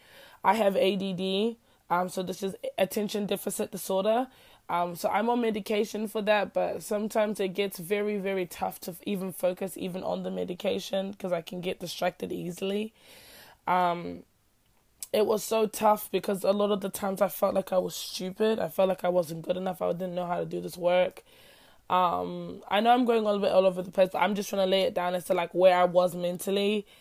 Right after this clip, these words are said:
and where I'm at now, and as to, like, how I'm gonna, you know, move forward from it. I just wanted to share 'cause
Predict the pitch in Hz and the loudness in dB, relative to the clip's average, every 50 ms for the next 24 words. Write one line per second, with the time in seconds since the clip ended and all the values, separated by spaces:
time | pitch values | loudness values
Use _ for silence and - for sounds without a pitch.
0 | - - _ _ - 180 180 185 185 180 190 190 185 185 185 180 180 - 180 180 | -20 -20 _ _ -2 0 0 2 2 2 2 2 2 0 -2 -2 -4 -4 -4 -2
1 | 180 175 175 175 180 185 175 175 175 180 180 170 - - 185 170 170 175 - - | 0 2 4 6 6 4 4 2 0 -4 -4 -4 -2 -2 0 0 0 -2 -4 -6
2 | - - 180 185 180 180 196 - - - 185 185 185 175 185 175 175 175 - - | -4 0 0 0 0 0 -4 -8 -8 -8 -6 -6 -2 0 0 0 0 -4 -6 -8
3 | - 175 170 - - 208 196 190 185 - - 185 185 180 - 196 190 185 175 - | -8 -8 -8 -10 -10 -8 -6 -6 -4 -4 -4 -4 -4 -4 -4 -6 -4 -2 -2 -2
4 | 190 214 202 214 220 214 208 208 208 196 - 208 208 196 - 196 180 - | -4 -4 -4 -2 -2 -2 -2 -4 -6 -4 -2 -4 -2 -2 -4 -6 -6 -8